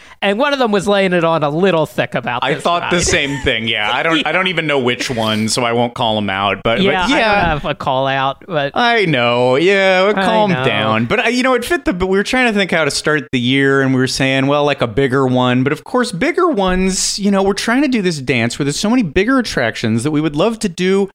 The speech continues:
Speaker 2: in person, as we've now declared we're gonna do with the Country Bear Jamboree, or, you know, this live shows we'd like to do. What's a big attraction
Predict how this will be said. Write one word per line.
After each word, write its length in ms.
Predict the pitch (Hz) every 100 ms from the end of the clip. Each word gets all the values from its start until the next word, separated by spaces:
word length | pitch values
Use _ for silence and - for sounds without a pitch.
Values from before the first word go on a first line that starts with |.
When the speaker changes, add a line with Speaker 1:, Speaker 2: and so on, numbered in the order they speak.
| _ _
Speaker 2:
in 220 | 247 262 247
person, 400 | 294 277 - 175
as 120 | 139
we've 140 | 139 147
now 180 | 165 160
declared 400 | - - 156 131
we're 100 | 131
gonna 140 | 131
do 240 | 120 139
with 140 | 123 120
the 60 |
Country 340 | 120 143 123 123
Bear 320 | 101 117 110
Jamboree, 840 | 98 123 107 104 101 127 120 113 110
or, 300 | 110 113 113
you 140 | 123
know, 160 | 123 127
this 180 | 127 127
live 320 | 156 151 139 127
shows 320 | 143 127 117
we'd 100 | 120
like 140 | 120
to 80 | 117
do. 140 | 120 110 _
What's 180 | 240 262
a 80 | 202
big 320 | 113 220 269
attraction 680 | 262 - 156 143 - 139